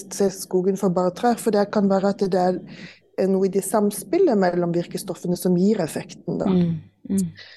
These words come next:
Speaker 1: Så, eh, så det var bare litt om kinesisk urtemedisin, og så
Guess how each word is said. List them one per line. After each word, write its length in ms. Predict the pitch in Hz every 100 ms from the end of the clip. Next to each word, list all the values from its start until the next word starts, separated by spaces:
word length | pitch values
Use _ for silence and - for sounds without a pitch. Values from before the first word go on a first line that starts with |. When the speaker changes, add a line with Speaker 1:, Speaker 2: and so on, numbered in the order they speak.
| _
Speaker 1:
Så, 100 | - 240 -
eh, 520 | - 214 208 202 196 -
så 300 | - - 233
det 100 | 220
var 80 | 220
bare 200 | 202 202
litt 180 | 196 196
om 100 | 190
kinesisk 460 | 185 190 180 185 -
urtemedisin, 840 | - - 185 180 175 175 262 247
og 80 | 208
så 120 | 202